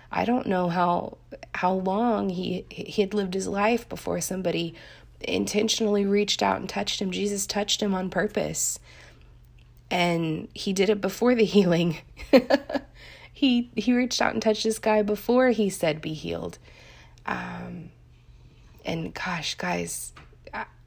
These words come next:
I hope that you can understand even just a little bit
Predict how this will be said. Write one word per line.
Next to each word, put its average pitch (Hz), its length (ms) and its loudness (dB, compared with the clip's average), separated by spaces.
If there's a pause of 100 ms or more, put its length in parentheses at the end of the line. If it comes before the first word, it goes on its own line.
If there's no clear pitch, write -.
I 190 120 0
hope 196 420 0
that 180 140 -4
you 175 180 -4
can 156 380 -6 (760)
understand 165 960 -2
even 170 280 -6
just 170 240 -6
a 170 40 -4
little 170 300 -4
bit 139 300 -4